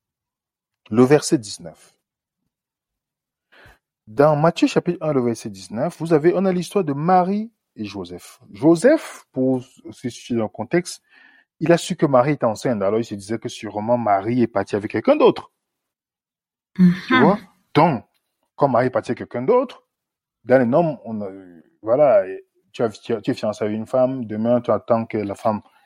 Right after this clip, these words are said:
Speaker 1: elle est enceinte de quelqu'un d'autre. Voilà. Aujourd'hui, dans la société, tout est sur les réseaux sociaux. Mais Joseph, qui est un homme spirituel, je précise bien parce que je fais la différence entre ceux qui ont le manteau du christianisme aujourd'hui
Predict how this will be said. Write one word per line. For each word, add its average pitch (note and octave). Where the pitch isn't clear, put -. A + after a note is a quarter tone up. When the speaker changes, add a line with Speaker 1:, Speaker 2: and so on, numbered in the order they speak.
Speaker 1:
elle G2+
est -
enceinte G2+
de G2+
quelqu'un A2+
d'autre. F3
Voilà. D3+
Aujourd'hui, F3
dans F3+
la D#3
société, F#3
tout F4
est A3
sur G3+
les E3
réseaux D3
sociaux. A#2+
Mais F3
Joseph, G#3+
qui D4
est -
un G#3
homme G#3
spirituel, C#4
je E3+
précise F#3
bien D3+
parce C3
que C3+
je B2+
fais G#3
la D#3+
différence C#3+
entre A#2
ceux -
qui -
ont C#3
le A#2+
manteau D#3
du E3
christianisme F#3
aujourd'hui F3+